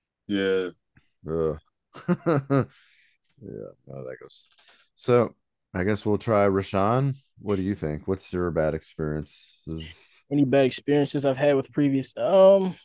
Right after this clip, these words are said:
Speaker 3: I wouldn't really say I had any bad experiences when I was in school, like, middle and high school. I mean, I would say, like, college was probably where I had a lot of mixed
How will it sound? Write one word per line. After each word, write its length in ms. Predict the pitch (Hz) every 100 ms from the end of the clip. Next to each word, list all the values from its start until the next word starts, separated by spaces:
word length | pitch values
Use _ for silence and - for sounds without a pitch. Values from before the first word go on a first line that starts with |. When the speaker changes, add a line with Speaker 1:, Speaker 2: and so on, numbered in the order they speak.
| - _ -
Speaker 3:
I 80 |
wouldn't 260 | 196 208 190
really 160 | 185 156
say 320 | - 165 151
I 100 | 143 135
had 240 | - 147
any 160 | 143 143
bad 320 | 123 131 139
experiences 600 | 123 - 143 135 127 135
when 120 | 127 127
I 120 | 127
was 140 | 113
in 160 | 117 113
school, 760 | - - - - - 131 143 143
like, 200 | 127 107 _ _ _ - -
middle 160 | 147 143
and 120 | 135
high 240 | 120 139 143
school. 320 | - 143 139
I 80 | 147
mean, 240 | 151 151
I 80 | 156
would 120 | 147
say, 140 | 160
like, 280 | 147 135 - - - - -
college 520 | - 165 160 156 135
was 140 | 135 -
probably 720 | - - 143 135 127 131 131
where 200 | 127 127
I 60 | 123
had 240 | 123 120
a 60 | 117
lot 320 | 110 117 120
of 380 | 113 104 - - _ _ _
mixed 720 | 113 131 147 139 - - -